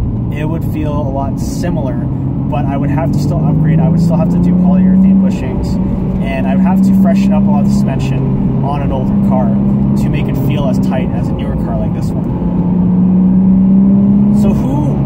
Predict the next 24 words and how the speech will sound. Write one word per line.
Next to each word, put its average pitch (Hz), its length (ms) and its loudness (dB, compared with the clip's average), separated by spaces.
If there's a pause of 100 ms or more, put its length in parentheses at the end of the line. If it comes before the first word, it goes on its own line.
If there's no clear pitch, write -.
(440)
buy - 220 0
a - 240 0 (100)
car 311 180 0
like - 220 -2 (120)
this, - 260 -2
'cause - 180 -2
I'm 185 260 -2
going 180 160 -2
to 180 100 -2
tr-, 180 400 -2
totally 185 400 0
advocate - 540 -2 (220)
people - 240 -2
buying - 340 -4
this - 140 -2
car - 260 -4 (540)
because 175 240 -2
they 160 80 -2
don't 156 160 -2
make 180 220 -2
three 175 120 -2
fifty - 260 -4
Zs - 280 -2
anymore, - 400 0